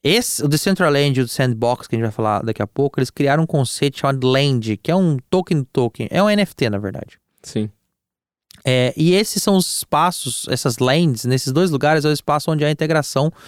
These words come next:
Speaker 1: E você tem que ter essa, uma land, pelo menos, que é um pedaço X de terra, que em, no, dependendo do jogo, pro outro jogo, varia o tamanho, mas é esse, esse N F T,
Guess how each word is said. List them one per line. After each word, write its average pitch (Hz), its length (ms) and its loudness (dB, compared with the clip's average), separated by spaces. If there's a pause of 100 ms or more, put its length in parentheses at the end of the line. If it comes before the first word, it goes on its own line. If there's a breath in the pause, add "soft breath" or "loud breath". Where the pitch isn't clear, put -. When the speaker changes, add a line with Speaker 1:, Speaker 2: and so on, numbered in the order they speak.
(240 loud breath)
Speaker 1:
E 170 220 2
você 156 180 0
tem 254 300 0
que 240 120 0
ter 180 180 0
essa, 160 260 0
uma 214 260 4
land, 156 380 2
pelo 131 200 0
menos, 139 300 0
que - 80 -14
é 156 40 2
um 170 140 0
pedaço 139 520 0
X 127 240 0
de 120 100 -6
terra, 131 300 0
que - 140 -6
em, 117 180 -4 (240)
no, 135 140 0
dependendo 131 340 0
do 123 60 2
jogo, 117 260 0
pro 120 140 -4
outro 117 160 -2
jogo, 113 200 0 (400 loud breath)
varia 131 300 2
o - 20 -14
tamanho, 151 460 2
mas 151 220 2
é 175 100 2 (320)
esse, 196 280 0
esse 214 200 0
N 214 120 2
F - 180 -4
T, 175 220 0